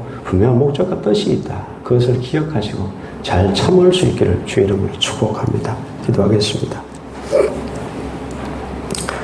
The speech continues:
하나님 아버지, 다른 사람의 고난을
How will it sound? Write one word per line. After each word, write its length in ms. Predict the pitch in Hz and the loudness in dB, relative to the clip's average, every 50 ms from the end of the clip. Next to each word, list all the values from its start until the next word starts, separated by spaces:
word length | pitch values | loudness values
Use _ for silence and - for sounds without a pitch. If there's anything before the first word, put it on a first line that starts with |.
| - - - - - - - - - - - | -10 -12 -12 -14 -14 -14 -14 -14 -14 -12 -4
하나님 400 | - 110 104 98 98 101 98 101 | 2 4 6 6 6 6 6 6
아버지, 560 | 98 95 98 104 95 92 - - 101 98 98 95 95 - - - - - - - - - - - - - - - - | 6 4 4 2 0 -2 -2 -2 -2 -2 -2 -2 -4 -8 -12 -16 -16 -16 -16 -16 -16 -16 -16 -16 -14 -14 -12 -8 -2
다른 240 | - - 95 101 98 | 2 4 4 4 4
사람의 380 | 92 113 107 101 104 104 104 | 4 4 4 6 6 6 4
고난을 600 | - - 110 104 101 98 101 101 101 104 98 - | 4 2 2 2 4 4 4 4 2 2 0 -2